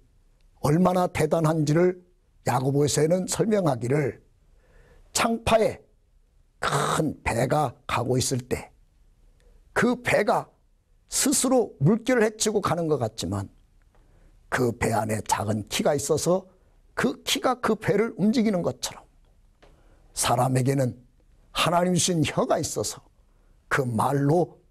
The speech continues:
인생을 움직인다"고 말씀합니다. 혀는 작은 지체지만 인생을 움직이는 능력이 있는 것입니다.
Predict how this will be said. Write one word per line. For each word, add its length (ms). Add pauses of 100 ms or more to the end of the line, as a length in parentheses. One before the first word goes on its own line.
인생을 720
움직인다"고 880 (120)
말씀합니다. 920 (720)
혀는 460
작은 340
지체지만 640 (500)
인생을 480
움직이는 520
능력이 420
있는 180
것입니다. 720